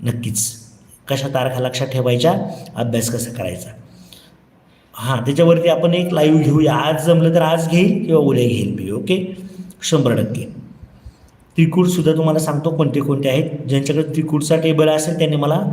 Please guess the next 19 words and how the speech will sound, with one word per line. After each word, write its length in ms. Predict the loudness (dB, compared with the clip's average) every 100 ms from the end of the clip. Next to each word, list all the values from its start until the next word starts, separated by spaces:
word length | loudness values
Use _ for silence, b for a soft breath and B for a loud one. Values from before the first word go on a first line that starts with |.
| B B B -12
आपल्या 240 | -2 0
नंबरवरती 500 | 2 2 2 0 -2
शेअर 300 | 2 4 4
करा, 200 | 2 0
म्हणजे 180 | 0 -2
आपल्याला 380 | -2 -2 -2 0
ग्रुपवरती 560 | 0 0 0 0 0
तो 180 | 0 -2
टाकता 300 | -4 -8 -8
येईल. 180 | -6 -4
ओके, 600 | -2 -2 -2 -4 B B B B B B B _ _ _ _ _ _ -20 -18
हां, 580 | -4 -2 -2 -6 -10 -14 -16 0
होमवर्क 340 | 2 4 4 4
बाळांनो 320 | 4 4 2
प्लीज 440 | 2 2 2 0
फक्त 240 | -2 -2 2
WhatsApp-ला 680 | 2 2 -2 -2 0 0
करू 300 | 2 2 2
नका. 420 | 2 0 -4 -6